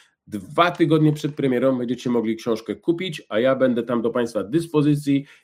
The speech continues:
i będę dawał wam, e, podpisy, dedykacje, będziemy robili selfie, porozmawiamy sobie. Bardzo miły jutro się zapowiada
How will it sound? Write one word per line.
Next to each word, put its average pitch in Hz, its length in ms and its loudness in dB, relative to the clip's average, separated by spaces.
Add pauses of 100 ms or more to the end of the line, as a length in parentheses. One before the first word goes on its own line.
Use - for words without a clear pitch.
(100)
i 143 220 8
będę 120 520 0
dawał 110 380 0
wam, 107 480 0
e, 101 40 -2 (1900)
podpisy, 165 640 2 (440)
dedykacje, 156 800 4
będziemy 120 320 0
robili 104 380 0
selfie, 156 480 2
porozmawiamy 123 640 0
sobie. 123 360 -2
Bardzo 139 380 0
miły 120 260 2
jutro 110 240 0
się 104 100 -8
zapowiada 104 560 -2